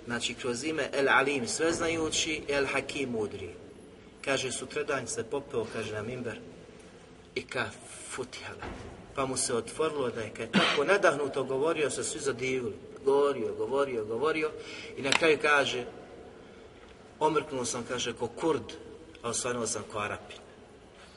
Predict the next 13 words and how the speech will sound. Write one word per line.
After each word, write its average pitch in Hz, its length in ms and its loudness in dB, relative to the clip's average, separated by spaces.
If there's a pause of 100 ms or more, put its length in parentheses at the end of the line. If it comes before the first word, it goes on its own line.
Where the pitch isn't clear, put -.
(600)
Pa 127 60 0
ovi 160 220 4
sad 156 200 2
njihovi 156 280 4
šehovi, 143 440 4
znači, 120 360 -2
koji 131 120 0
se 127 140 -2
dive 139 340 0
svemu 131 260 0
tome, 151 320 -2 (480)
kažu: 175 580 6 (420)
"Tijelo, 196 500 10